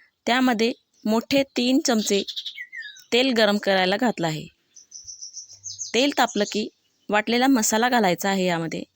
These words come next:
सगळा मसाला मी टाकून घेतला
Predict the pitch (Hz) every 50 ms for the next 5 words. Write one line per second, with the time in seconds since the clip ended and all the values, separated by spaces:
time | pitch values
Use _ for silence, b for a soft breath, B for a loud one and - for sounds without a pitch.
0 | _ _ _ _ _ _ _ _ _ _ _ _ _ _ _ - - - _ -
1 | - - _ _ _ _ _ _ _ _ _ _ _ _ _ _ _ b b b
2 | b b b b - - - 254 254 277 269 247 240 233 240 233 220 208 208 226
3 | 226 214 190 - - 202 220 220 220 208 - 175 190